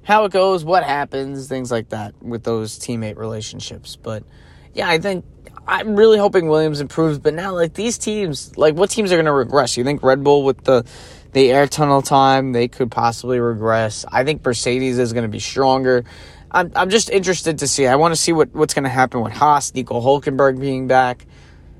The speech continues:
There's a, there's a lot of question marks, I feel like, going into twenty twenty-three. A lot of teams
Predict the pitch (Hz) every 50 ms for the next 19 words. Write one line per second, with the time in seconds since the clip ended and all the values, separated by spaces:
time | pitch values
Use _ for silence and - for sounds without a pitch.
0 | - - - 165 180 170 220 208 185 - 214 214 196 214 220 226 233 - - -
1 | - 180 185 - - 175 156 143 127 - 139 135 123 - 131 127 123 117 - 131
2 | 131 131 127 127 127 120 - 117 - - 139 127 123 120 113 - - 117 117 113
3 | 113 117 117 117 120 131 147 175 190 196 185 - - 190 185 175 170 156 -